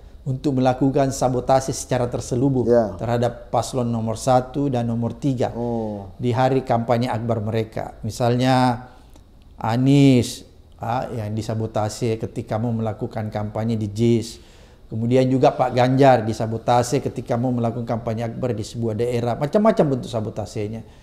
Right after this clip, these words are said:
Speaker 1: Misalnya tempat penyewaan bus gitu, tiba-tiba membatalkan, macam-macam. Atau transportasi ke sana dihambat. Pokoknya dihambat lah. Apakah ini menandakan bahwa ini betul-betul peristiwa-peristiwa seperti ini terjadi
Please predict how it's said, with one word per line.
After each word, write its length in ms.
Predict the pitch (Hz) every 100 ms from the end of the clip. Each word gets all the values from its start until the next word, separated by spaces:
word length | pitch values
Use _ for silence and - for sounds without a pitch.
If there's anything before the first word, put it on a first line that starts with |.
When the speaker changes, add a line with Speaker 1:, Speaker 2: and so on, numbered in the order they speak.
| - - - -
Speaker 1:
Misalnya 380 | 117 127 123
tempat 380 | 123 120 117 113
penyewaan 640 | 120 113 117 113 117 113 117
bus 360 | 123 120 117
gitu, 540 | 123 113 - 120 120 117
tiba-tiba 460 | 117 110 104 113 110
membatalkan, 540 | 113 110 104 117 131
macam-macam. 560 | 165 208 196 185 147 110
Atau 340 | 113 113 123 123 123 -
transportasi 680 | 113 117 - 113 120 110 127
ke 80 |
sana 240 | - 113 113
dihambat. 380 | 107 113 117 120 - - -
Pokoknya 340 | - 147 202 208
dihambat 380 | 196 220 220 151
lah. 140 | 113 - - -
Apakah 920 | 185 190 - 220 220 220 - 208 220
ini 240 | 214 202 196
menandakan 1200 | 165 165 156 147 131 127 - - 180 180 170 139
bahwa 1040 | 123 120 104 - 135 139 139 139 139 -
ini 220 | - 143 156
betul-betul 840 | 139 - 135 131 120 - 139 147
peristiwa-peristiwa 840 | 143 120 120 123 - 117 - 117
seperti 400 | 113 - 117 -
ini 120 | 127 131
terjadi 500 | 117 113 120 123